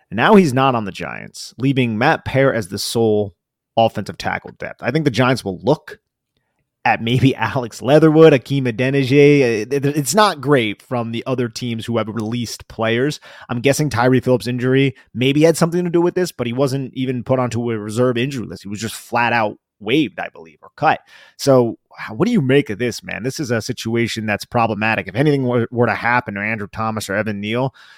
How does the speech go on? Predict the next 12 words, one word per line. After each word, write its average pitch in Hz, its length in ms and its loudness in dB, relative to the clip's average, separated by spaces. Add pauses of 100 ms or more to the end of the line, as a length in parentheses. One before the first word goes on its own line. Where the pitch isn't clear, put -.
(180)
that 117 160 0
is, 98 160 -4
um, 95 340 -4 (140)
not 156 240 2
a - 20 -2
situation 135 640 -2
that 107 140 -6
Giant 110 320 -6
fans 104 360 -8
want 101 260 -12
to - 60 -20
see. - 280 -16